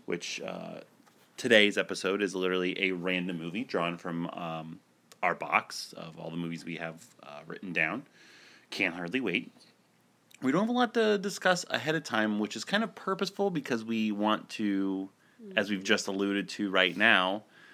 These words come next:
Speaker 1: go over, uh, some mementos from our high school life throughout today's episode as well.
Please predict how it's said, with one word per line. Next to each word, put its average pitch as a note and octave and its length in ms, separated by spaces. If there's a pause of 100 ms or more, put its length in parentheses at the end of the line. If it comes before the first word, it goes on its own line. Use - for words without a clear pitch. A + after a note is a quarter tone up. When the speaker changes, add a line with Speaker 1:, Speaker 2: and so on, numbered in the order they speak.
(280)
Speaker 1:
go G#2 260
over, G2 580
uh, F2+ 320
some G#2 260
mementos G2+ 640
from G2+ 160
our F2+ 120
high A2 200
school G#2+ 280
life F2+ 300
throughout F2+ 340
today's F2 300
episode F2+ 420
as F2+ 100
well. E2 340